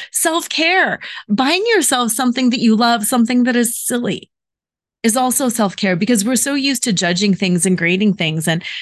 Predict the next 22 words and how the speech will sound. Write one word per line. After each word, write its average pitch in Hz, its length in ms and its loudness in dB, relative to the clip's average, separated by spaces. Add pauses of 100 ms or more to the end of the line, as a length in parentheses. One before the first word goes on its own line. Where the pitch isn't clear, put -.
(120)
deciding 220 420 0
if 220 100 0
something 208 320 0
is 196 140 0
worth 185 320 0
it - 320 -8 (120)
or 196 120 2
not 170 260 -2
worth - 260 -8
it. - 280 -12 (2250)
And 285 120 2
when 330 140 2
you're 359 160 2
at 339 80 0
a 269 60 -2
thrift 233 260 -4
store 277 340 0
and 254 120 0
it's, - 160 -4
like, 190 280 -4
twenty 190 260 -2
bucks, 185 520 -4